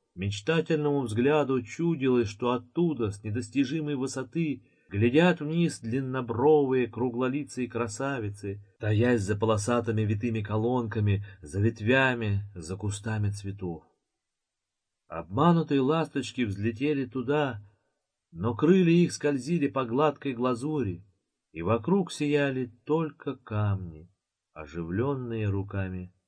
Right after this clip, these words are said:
пленников. Проезжая из дворца к строительству, Тимур заметил, что купцы успели приготовиться к его приезду.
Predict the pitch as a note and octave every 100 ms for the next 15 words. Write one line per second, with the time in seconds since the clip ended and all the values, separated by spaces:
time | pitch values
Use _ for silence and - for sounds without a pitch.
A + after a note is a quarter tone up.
0 | _ E2 D#2+ D#2+ D2+ D2 _ - _ -
1 | _ _ - _ _ _ _ _ _ _
2 | _ _ _ _ _ _ F2+ A2 C3+ B2+
3 | F#3 F#3 E3 C#3 B2 C#3 C#3 D#3 C#3+ -
4 | C3 D#3+ E3+ D#3 - C#3 - D3 F3 E3+
5 | E3+ F3 G3 F3 D#3+ - - D3 E3 -
6 | - F#3+ D#3 - E3+ D3+ C#3+ D3 D3 D#3+
7 | G3 D3 G#2 G#2 G2+ G#2+ G#2 G2+ G#2+ G#2+
8 | G2 F2+ - -